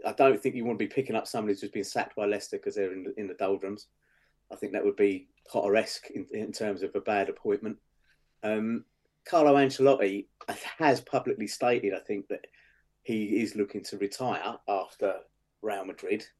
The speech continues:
Um, uh, my only concern about him is, it, as, as good as he is,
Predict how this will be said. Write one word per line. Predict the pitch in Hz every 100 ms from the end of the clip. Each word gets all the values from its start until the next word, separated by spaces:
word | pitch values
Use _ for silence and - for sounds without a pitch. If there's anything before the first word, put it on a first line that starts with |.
| _ _ _ _ _ - - _ _ -
Um, | 101 104 104 - _ _ _ _ _ _ _ _ _ _ _
uh, | - -
my | 135 147
only | 156 131 117 107
concern | - 113 151 139
about | 113 98 101
him |
is, | 101 123
it, | - 123 - -
as, | 113 101
as | - 104
good | 139 117
as |
he | 107 120 98 98
is, | -